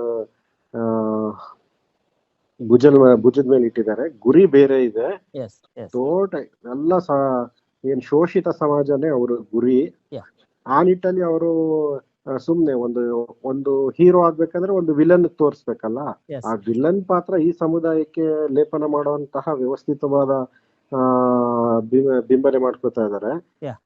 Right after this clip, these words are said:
Speaker 1: ಮುಸಲ್ಮಾನರು ಕೂಡ ಈ ದೇಶದ ನಾಗರಿಕರು, ಆ, ಅನ್ನೋದು ಒಂದು,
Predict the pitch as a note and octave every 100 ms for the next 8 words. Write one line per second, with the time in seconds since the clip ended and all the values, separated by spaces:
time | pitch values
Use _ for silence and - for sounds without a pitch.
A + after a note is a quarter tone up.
0 | - A2+ A2+ D#3 F3+ F3 F3+ F3+ F3+ F3
1 | F3+ F3+ G3 F#3+ F3+ - - B2+ D#3 D3
2 | D3 D3+ E3+ D3 D3 C#3+ D3+ C#3+ D3+ D3
3 | D3 D3 D3+ D3+ _ _ - B2+ C3 C3
4 | B2+ B2 B2+ A#2+ - - - D3 - F3
5 | E3 E3 D#3 D3 C#3 C#3